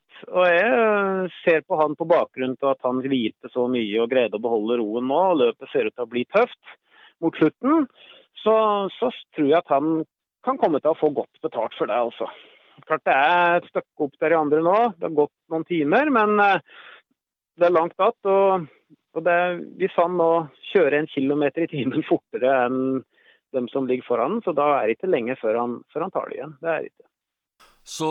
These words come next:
Speaker 2: skal vi ta oss og gå over til temaet som vi egentlig skulle ta og prate om i dag, eh, Trond. Dette her med det mentale. Dette er å stå på sleden. Hvordan skal en hundekjører jobbe med seg selv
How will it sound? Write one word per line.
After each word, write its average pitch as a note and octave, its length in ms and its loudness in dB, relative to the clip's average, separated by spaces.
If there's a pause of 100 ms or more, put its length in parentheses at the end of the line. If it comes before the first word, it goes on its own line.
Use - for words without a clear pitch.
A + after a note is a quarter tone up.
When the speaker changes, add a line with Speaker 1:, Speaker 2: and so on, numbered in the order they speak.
Speaker 2:
skal D3+ 240 -10
vi C#3 80 -12
ta A2 160 -2
oss - 160 -10
og B2+ 160 -6
gå A2+ 100 -4
over G2 160 -8
til A#2 80 -10
temaet G2 380 -10
som G#2+ 180 -12 (220)
vi G#2 80 -12
egentlig F#2 300 -14
skulle G#2 180 -16
ta F2+ 100 -10
og F2 60 -16
prate F2 240 -16
om E2+ 80 -16
i F2+ 40 -12
dag, F2 300 -12
eh, F2 1040 -14
Trond. G2 320 -12 (380)
Dette B2 340 -10
her G2+ 160 -6
med G#2+ 220 -8
det G#2+ 160 -10
mentale. F#2 640 -10 (760)
Dette A#2 220 -8
er A2 100 -6
å B2 60 -10
stå F#2+ 560 -8
på G#2 120 -14
sleden. F2 600 -12 (320)
Hvordan C3+ 680 -6 (680)
skal A#2 340 -8
en C3 120 -10
hundekjører G2+ 760 -10
jobbe G#2 540 -10
med G2+ 160 -10
seg A#2+ 140 -12
selv A2+ 420 -8